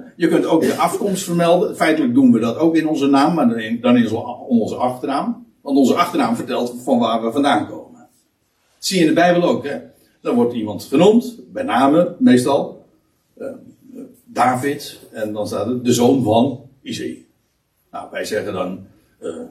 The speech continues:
Jansen of Pietersen, of, maar dat betekent gewoon zoon van Piet of zoon van Jan.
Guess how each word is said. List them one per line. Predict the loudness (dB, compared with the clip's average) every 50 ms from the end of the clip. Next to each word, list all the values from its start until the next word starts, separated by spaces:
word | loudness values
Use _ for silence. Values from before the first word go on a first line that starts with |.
| -20 _ _
Jansen | -10 -4 -4 -2 -2 -2 -4 -6 -6 -6 -8 -10 -16 -20 -16
of | -14 -14 -14 -14 _
Pietersen, | _ -10 -10 -8 -8 -10 -8 -8 -10 -10 -10 -10 -12 -14 -20 -20 _
of, | -20 -20 -20 -20 _ _ _ _
maar | -12 -10
dat | -10 -8
betekent | -6 -6 -6 -6 -8 -8
gewoon | -8 -8 -8 -6
zoon | -8 -8 -8 -10
van | -12 -14 -14
Piet | -12 -14 -14 -14
of | -14 -18 -14
zoon | -14 -14 -12 -12 -12
van | -12 -6
Jan. | -4 -2 -2 -2 -2 -6 -10 -14